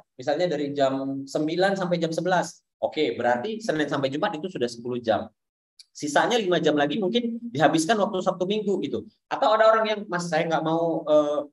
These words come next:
apa, menghabiskan waktu banyak-banyak kalau di hari kerja. Saya mau ngabisin, eh, banyak-banyak misalnya, eh, empat jam, empat jam di, eh, weekend, kemudian sisanya di hari kerja."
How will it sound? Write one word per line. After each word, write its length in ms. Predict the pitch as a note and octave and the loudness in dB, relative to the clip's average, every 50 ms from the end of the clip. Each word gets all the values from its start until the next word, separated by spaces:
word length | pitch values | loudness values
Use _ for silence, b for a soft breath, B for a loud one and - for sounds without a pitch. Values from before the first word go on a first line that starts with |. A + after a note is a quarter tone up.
| _ - | _ -12
apa, 400 | C#3 C#3 F3+ F#3+ G3+ G#3 G3+ - - _ - | -10 -6 -4 -4 -4 -4 -6 -10 -14 _ -10
menghabiskan 560 | D3+ D3 D3 D3 D3 C#3+ C#3+ C#3 - D3+ D3 | -8 -8 -6 -4 -6 -6 -6 -6 -4 -2 -2
waktu 320 | D3 D3+ D3 D3 D3 D3 D#3+ D#3 D#3 D3+ D#3 C3+ | 0 0 0 0 -2 -4 -4 -2 -2 0 2 2
banyak-banyak 480 | C3+ C#3 D3 C#3+ C#3 C#3 C#3+ E3 E3 | 2 2 0 0 2 2 2 0 -2
kalau 160 | E3 D3 C#3 | 0 0 0
di 80 | C3 C#3 | 0 0
hari 160 | C#3 C#3 C3+ | 0 -2 -2
kerja. 400 | C#3 C#3 C3+ C#3 C#3+ D3 C#3 C#3 | -2 -4 -6 -4 -2 -2 -2 -4
Saya 160 | - - D#3+ | -4 -4 -2
mau 160 | D#3+ E3+ E3 D#3+ | -2 -2 -2 -2
ngabisin, 400 | D3+ D3 D3+ D3+ D3+ E3+ D#3+ D#3+ D#3+ D#3+ D#3+ D#3+ | -4 -4 -4 -6 -6 -6 -4 -4 -4 -4 -8 -10
eh, 360 | - - _ - - C3+ C3+ C3 | -14 -16 _ -2 2 2 4 4
banyak-banyak 560 | C3+ C3+ C3+ C#3+ C#3 C#3+ C#3 C#3+ C#3 D3+ D#3+ D#3 | 4 4 4 2 0 -2 0 0 0 -2 -2 -6
misalnya, 480 | D3 C3+ - C3+ C#3+ D#3+ D#3+ D#3+ D#3+ D#3+ - | -6 -2 -2 -2 0 0 -2 -2 -2 -6 -10
eh, 380 | - _ _ - B2+ B2 B2 B2 | -18 _ _ -4 -2 0 0 -2
empat 320 | C#3+ C#3 D3 D#3 D3 C3+ | -2 -2 -2 -2 0 2
jam, 240 | C#3 F3 E3+ F3 F3 E3+ | 2 2 2 2 0 -4
empat 200 | E3+ D#3 D3+ - | -4 -4 0 0
jam 160 | F3 F3+ F3+ | 0 0 0
di, 400 | F3+ F3+ F3 F#3+ F#3 - - - | -2 -4 -4 -4 -4 -6 -6 -2
eh, 520 | - C3+ C3+ C3+ C3 C3 C3 C3 C3 B2+ A#2 - _ _ | 0 2 2 2 2 2 0 0 -2 -2 -4 -6 _ _
weekend, 400 | C3+ D3 D3+ D3+ E3 F#3+ F#3+ G3 | -4 -2 -2 0 0 0 0 0
kemudian 320 | F3 D#3 D#3 D3+ D#3 F3 F3 | -4 -6 -4 -2 -2 -2 -2
sisanya 400 | F3 E3 E3+ E3 D#3+ F3 F#3 F3 | -2 -2 -2 -2 -2 -2 -2 -2
di 80 | E3+ | -2
hari 240 | E3 D#3 D3 D3+ D3 | -2 -2 -2 -2 -4
kerja." 320 | D3 C#3+ C#3+ - - - | -6 -6 -4 -4 -4 -6